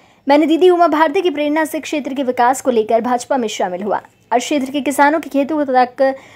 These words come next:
पानी पहुंचाने के लिए मुख्यमंत्री शिवराज सिंह से करोड़ों की लागत की योजना स्वीकृत कराकर लाया हूं।"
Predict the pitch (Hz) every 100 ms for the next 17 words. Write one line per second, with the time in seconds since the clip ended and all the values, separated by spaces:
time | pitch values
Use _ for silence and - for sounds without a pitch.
0 | _ - 302 311 359 330 277 - 294 285
1 | 320 285 254 247 254 233 226 262 277 233
2 | 233 233 277 269 254 233 240 277 311 349
3 | 294 240 226 254 254 214 214 214 240 233
4 | 294 302 311 - 202 180 190 165 180 202